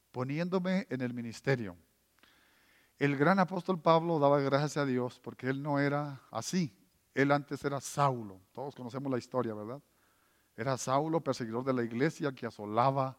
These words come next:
a los hermanos, hombres y mujeres. Ese era él. Pero ¿qué sucedió cuando Pablo se,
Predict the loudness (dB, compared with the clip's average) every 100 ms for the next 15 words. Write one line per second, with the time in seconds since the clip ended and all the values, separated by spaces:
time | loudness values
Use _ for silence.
0 | _ _ -8 -8 -6 -6 -2 -2 -2 -8
1 | -10 -4 -4 -4 -8 -10 -8 0 2 2
2 | -2 -12 _ _ _ _ _ _ 2 2
3 | 4 4 6 6 4 0 _ _ _ _
4 | _ 2 4 4 2 2 2 4 6 6
5 | 4 2 4 4 2 0 0 2 -2 -2
6 | -2 0 -2